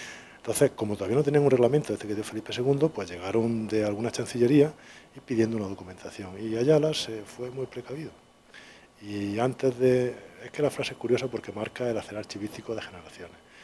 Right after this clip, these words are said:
Entonces manda un memorial a Felipe segundo diciéndole que fulano de tal, que venía de la Chancillería de Valladolid, le había pedido que le entregara los papeles de tal cosa y que no sabía lo que debía hacer. Y le dice Felipe segundo, "Pues debéis hacer en todos los casos como ahora,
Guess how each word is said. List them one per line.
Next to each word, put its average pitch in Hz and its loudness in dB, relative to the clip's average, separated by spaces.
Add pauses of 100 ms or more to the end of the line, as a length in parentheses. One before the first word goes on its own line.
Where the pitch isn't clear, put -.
(300)
Entonces 135 2
manda 117 0
un 120 2
memorial 120 2 (840)
a - -12
Felipe 110 -4
segundo 123 0
diciéndole 113 -4
que - -12
fulano 107 -10
de 113 -6
tal, 147 -2
que - -14
venía 95 -16
de 98 -14
la 95 -16
Chancillería 95 -14
de 101 -14
Valladolid, 107 -2 (360)
le 98 -14
había 104 -6
pedido 101 -4
que 95 -12
le 98 -10
entregara 101 -6
los 113 -2
papeles 98 -8
de 98 -6
tal 98 -10
cosa 156 -6
y 92 -10
que - -16
no 101 -10
sabía 110 -2
lo 113 -2
que 95 -10
debía 90 -12
hacer. - -16 (600)
Y 110 -10
le 98 -4
dice 107 -4
Felipe 98 -8
segundo, 85 -10 (340)
"Pues 95 -6
debéis 113 8
hacer 143 -2
en 113 0
todos 131 4
los 120 0
casos - -6
como 104 -6
ahora, 90 -8